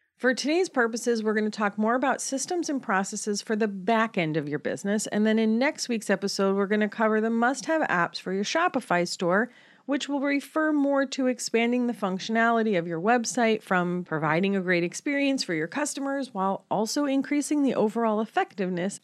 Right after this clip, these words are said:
and performance of your website. I'm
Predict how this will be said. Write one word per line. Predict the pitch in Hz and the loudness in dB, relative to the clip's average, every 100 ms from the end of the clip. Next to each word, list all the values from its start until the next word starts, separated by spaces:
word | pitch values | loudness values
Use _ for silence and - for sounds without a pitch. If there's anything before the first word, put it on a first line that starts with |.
| - | 0
and | 254 294 - | 2 2 -2
performance | - 330 415 403 196 214 - | -2 0 0 2 2 0 -2
of | - 170 | -4 -2
your | 175 | 0
website. | 180 160 - 85 - _ _ _ _ _ _ _ | 2 2 0 -4 -6 _ _ _ _ _ _ _
I'm | 247 254 | -2 0